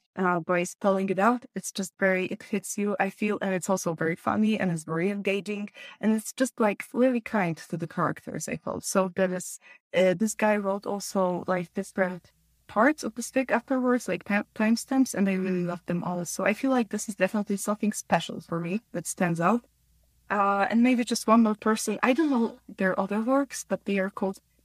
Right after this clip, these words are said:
Schmerzerling. I think it's, uh, German for butterfly,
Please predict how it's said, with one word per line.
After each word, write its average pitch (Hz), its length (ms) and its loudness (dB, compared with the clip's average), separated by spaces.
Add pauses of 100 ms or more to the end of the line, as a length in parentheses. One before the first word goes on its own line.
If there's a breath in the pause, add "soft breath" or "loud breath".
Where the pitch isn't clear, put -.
(120)
Schmerzerling. 185 1400 0 (180)
I 202 80 2
think 247 240 0
it's, - 320 -4
uh, 190 280 0
German 214 360 2
for 202 180 -4
butterfly, 170 640 -2